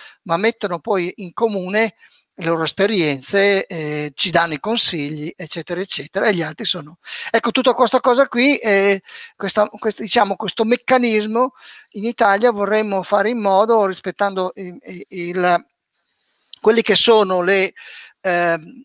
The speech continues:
la mission, perché c'è una chiara indicazione di qual è la nostra missione, ovvero di, eh, fornire informazioni, proposte, buone pratiche verso tutta una serie di stakeholder che vanno dai cittadini ai media, eccetera, eccetera.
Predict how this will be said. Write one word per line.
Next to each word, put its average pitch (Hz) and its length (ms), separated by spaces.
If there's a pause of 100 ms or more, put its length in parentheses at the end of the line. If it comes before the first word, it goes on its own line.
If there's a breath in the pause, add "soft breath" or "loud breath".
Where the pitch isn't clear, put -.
(100)
la 175 160
mission, 170 840
perché 202 420
c'è 190 200
una 151 840 (340 loud breath)
chiara 196 460
indicazione 175 800
di 160 160
qual 185 180
è 196 100
la 185 100
nostra 202 260
missione, 214 640 (360 loud breath)
ovvero 233 460
di, 185 160
eh, 180 560
fornire 185 300
informazioni, 214 640
proposte, 214 720 (240 soft breath)
buone 226 240
pratiche 233 680
verso 196 800
tutta 196 240
una 294 120
serie 185 440
di 160 260 (400 loud breath)
stakeholder 196 1040
che 190 120
vanno 180 180
dai 165 100
cittadini 170 640
ai 165 160
media, 165 400
eccetera, 151 380
eccetera. - 600